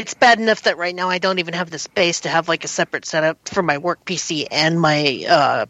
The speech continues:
personal P C. So I just have a K V M switch that switches back and forth,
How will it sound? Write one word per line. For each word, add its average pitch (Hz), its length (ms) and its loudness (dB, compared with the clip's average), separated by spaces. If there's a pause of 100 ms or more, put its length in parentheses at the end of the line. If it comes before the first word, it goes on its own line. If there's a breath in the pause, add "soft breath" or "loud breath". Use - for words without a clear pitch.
personal 185 380 2
P 196 220 4
C. 196 260 2
So 170 220 2
I 139 100 4
just - 200 -4
have 156 120 2
a 143 60 -6
K 151 220 -4
V 147 180 -6
M 156 140 -4
switch - 380 -4
that - 140 -20
switches - 300 -8
back 139 240 0
and 135 160 -10
forth, 147 320 -6